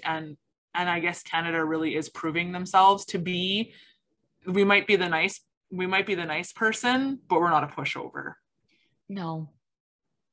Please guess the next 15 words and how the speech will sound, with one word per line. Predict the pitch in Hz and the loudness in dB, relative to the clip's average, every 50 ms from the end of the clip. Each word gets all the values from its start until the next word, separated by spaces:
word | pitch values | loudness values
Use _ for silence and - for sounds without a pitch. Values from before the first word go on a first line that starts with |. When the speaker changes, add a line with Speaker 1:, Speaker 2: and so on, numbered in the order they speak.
| _ - _ | _ -18 _
Speaker 2:
And | - 185 | -6 -6
I | 185 190 | -6 -4
think | 185 220 208 196 202 | -4 -4 -6 -2 0
that's, | 202 - - - - - - | 0 0 0 -2 -8 -8 -4
like, | 196 185 180 175 - - _ _ _ _ _ _ _ _ _ _ _ _ _ _ _ _ _ _ _ _ | -2 -2 -2 -2 -6 -12 _ _ _ _ _ _ _ _ _ _ _ _ _ _ _ _ _ _ _ _
<sighs> | - - - - - - _ _ | -20 -18 -18 -18 -20 -20 _ _
it's, | - 208 - - | -10 -8 -6 -4
like, | 233 226 - | -6 -4 -2
one | 233 233 | -2 -2
of | 233 | 0
the | 233 214 | -2 -2
best | 180 175 175 170 - - | -2 -2 -2 -2 -4 -4
things | 175 170 170 165 - | -4 -4 -4 -4 -6
to | - | -10
see | 156 - - 160 160 156 160 165 | -10 -4 -2 -2 -2 -2 -4 -8